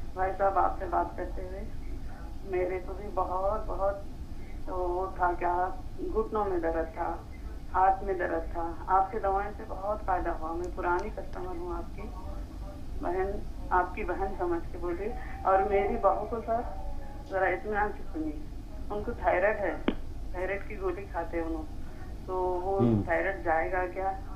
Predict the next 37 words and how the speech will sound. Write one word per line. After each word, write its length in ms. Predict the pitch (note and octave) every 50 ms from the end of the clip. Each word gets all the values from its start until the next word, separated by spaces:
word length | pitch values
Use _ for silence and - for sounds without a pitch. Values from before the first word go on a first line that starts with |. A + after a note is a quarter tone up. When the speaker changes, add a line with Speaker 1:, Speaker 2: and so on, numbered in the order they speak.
| - - -
Speaker 1:
वो 60 | F3 F3
धनिया 340 | E3+ E3+ F#3 F#3 F3+ F3+ F3+ E3+
पानी, 300 | F3 F3+ F3 F3 F3 F3+ E3+
जीरे 240 | - F3+ F3+ F3+ F3+ -
पानी 260 | F2+ F2+ F2+ F2 -
से 220 | - - F#2+ F#2 - - - - - - - - - - - - -
आपके 300 | F3 F3+ F3+ - - G#3 - -
पूरे 280 | F#3+ G#3 A3+ A#3 A#3+ G#3
दवाइयाँ 380 | F3 D#3+ D#3+ E3+ F3+ G#3 G#3+
हम 140 | G#3 G3+ F3
इस्तेमाल 400 | E3+ - - - F3+ F3+ F3 F3 E3+ -
करते 240 | E3+ E3+ - F3
हैं 60 | E3+ D#3+
सर। 280 | - F3+ F3+ - - - - - - - - - - - - - - - - - - - - - -
Speaker 2:
ठीक। 180 | - B2 -
Speaker 1:
जरा 200 | - F3+ F3+ F#3+
मेहरबानी 540 | F#3 F3+ F3 F#3 F#3+ G3 G3 G3 F#3+ G3 G#3+
मेरी 260 | G#3 G3+ F#3+ F#3 F#3+
बहू 200 | F#3 F3 E3+ F#3 F#3
के 140 | - - F3+
लिए। 140 | E3 F3 F3
अभी 180 | - F3+ - A3+
फिर 240 | - - A#3 - - -
से 80 | A#3
pregnant 420 | - - F#3+ F#3+ F#3 F#3+ G3 G3+ -
है 100 | G3 F#3+
मेरी 200 | F3 E3 E3 E3
बहू, 240 | E3 E3 E3 D#3+ E3
अभी 220 | E3+ D#3+ - F3 D#3
सातवां 380 | - F3 E3+ - - - E3+ E3+
महीना 300 | - E3+ E3+ E3+ E3+ F3
है। 160 | E3+ E3+ E3+ - - - - - - - - - - - - - D3+
उनको 220 | F3 F#3+ - G#3 F#3+ -
क्या 180 | E3+ E3+ F#3 F#3
दवाएं 340 | F3+ F3 E3+ E3 E3 E3 D#3+
देना 220 | E3 D#3+ D#3+ E3 D#3
थायराइड 340 | - - D#3+ E3 D#3 D3+